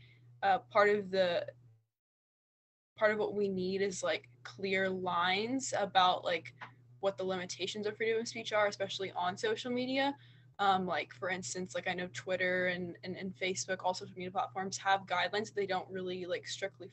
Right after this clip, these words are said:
follow most of the time. But what you brought up, your story, like, made me realize that that's probably not the solution either. Because if they were to do that, they would just, like, you know, like, censor certain words, and that <laughs> wouldn't always mean that, like,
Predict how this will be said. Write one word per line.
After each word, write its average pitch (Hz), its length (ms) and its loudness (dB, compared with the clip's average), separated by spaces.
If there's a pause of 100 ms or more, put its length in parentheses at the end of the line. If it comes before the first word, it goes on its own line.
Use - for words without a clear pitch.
follow 180 300 0
most 240 240 -2
of 277 60 -2
the - 60 -6
time. 285 300 4 (480)
But 202 300 8 (160)
what 208 260 0
you 226 200 -2
brought 220 200 6
up, 190 240 6
your 202 280 2
story, 185 480 2
like, 185 200 0
made 190 120 0
me 190 80 0
realize 185 360 0
that 196 140 -12
that's 190 220 2
probably 202 360 2
not 196 160 2
the 208 80 -6
solution 202 520 -2
either. 233 400 0 (360)
Because 202 320 0
if 196 60 -4
they 196 120 4
were 208 120 4
to 208 60 -2
do 220 160 -2
that, 175 320 4
they 190 140 2
would 185 120 4
just, 208 220 -6
like, 196 200 4
you 202 60 -2
know, 190 100 0
like, 196 200 2
censor 208 600 2
certain 220 520 -2
words, 240 440 4
and 196 120 0
that 190 120 4
<laughs> 277 60 10
wouldn't 269 320 12
always 226 480 6
mean 208 340 4
that, 190 140 2
like, 190 300 6